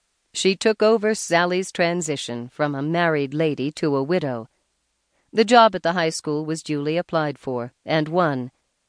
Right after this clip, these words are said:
and fourteen-year-old Sarah was hired to come to the Favorite office two afternoons a week to help out and clean up ashtrays and walk the dog and write want ads.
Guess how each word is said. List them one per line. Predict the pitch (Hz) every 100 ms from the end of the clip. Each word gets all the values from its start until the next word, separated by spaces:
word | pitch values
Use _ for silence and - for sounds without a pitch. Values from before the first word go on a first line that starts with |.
| _ _
and | - 220 226 254
fourteen-year-old | 165 175 - 180 180 175 214
Sarah | - 151 127 143
was | 165 170
hired | 156 139 143
to | 160
come | - 143 143
to | 156
the | 160
Favorite | 196 175 143 135 -
office | 156 131 139 185 -
two | - 175
afternoons | 143 - 156 143 143
a | 190
week | 226 175 - _ _ _ -
to | 156
help | 151 139 -
out | 147 143 165 131
and | 123 123
clean | 190 175
up | 160 151
ashtrays | 160 147 - - 147 151 175
and | 135
walk | 143 175 -
the | 151
dog | 147 143 185
and | 151
write | 151 147 -
want | 202 226 160
ads. | 131 127 127